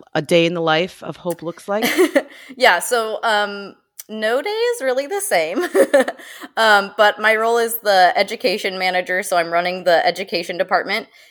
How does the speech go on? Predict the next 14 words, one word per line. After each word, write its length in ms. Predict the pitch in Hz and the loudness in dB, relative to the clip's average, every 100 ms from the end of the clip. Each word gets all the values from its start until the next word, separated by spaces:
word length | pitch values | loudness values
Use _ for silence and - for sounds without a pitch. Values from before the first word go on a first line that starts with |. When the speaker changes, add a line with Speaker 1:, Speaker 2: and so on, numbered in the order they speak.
| - | -2
Speaker 2:
It 180 | 214 214 | 0 4
is 200 | 233 247 | 4 4
a 80 | |
very 380 | 247 208 196 214 | 2 2 2 2
small 560 | 220 - 190 185 185 185 | -4 -4 2 4 4 2
department, 540 | 180 160 170 - 311 - | -2 -2 -2 -2 -4 -4
which 140 | 170 | -6
was 140 | 170 | -6
kind 320 | - 175 170 180 | -4 -2 2 4
of, 240 | 180 165 - | 2 0 -4
um, 540 | 165 156 147 143 107 _ _ _ _ _ _ _ | 0 0 -2 -6 -12 _ _ _ _ _ _ _
what 280 | 180 180 180 | 2 2 0
really, 800 | 180 175 180 175 170 160 131 _ | 2 2 0 -6 -8 -10 -12 _
um, 680 | - 151 139 135 123 120 117 | -4 -2 -2 -4 -8 -12 -14